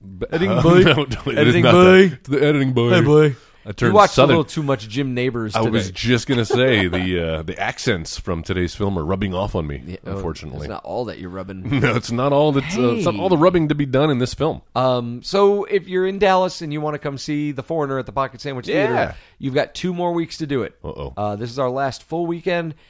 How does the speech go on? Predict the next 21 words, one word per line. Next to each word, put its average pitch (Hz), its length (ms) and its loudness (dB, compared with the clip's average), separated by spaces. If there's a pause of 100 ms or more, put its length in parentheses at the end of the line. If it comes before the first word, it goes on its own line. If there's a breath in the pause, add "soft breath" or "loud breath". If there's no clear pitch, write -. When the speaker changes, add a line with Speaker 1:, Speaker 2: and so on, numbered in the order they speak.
(200 soft breath)
Speaker 2:
and 107 100 -8
then 127 160 -4
next 127 240 -6
weekend 123 400 -6
we 113 160 -4
are, 110 420 -2
uh, 95 300 -6
Thursday, 120 340 -8
Friday, 104 300 -6
Saturday, 117 560 -2 (440 soft breath)
and 110 140 -4
then 113 460 -2
closing 127 640 0
so 123 140 -4
we 113 100 -4
can 113 140 -10
get 107 140 -8
ready 104 220 -4
to - 220 -10
open 104 260 -4
up, 101 180 -4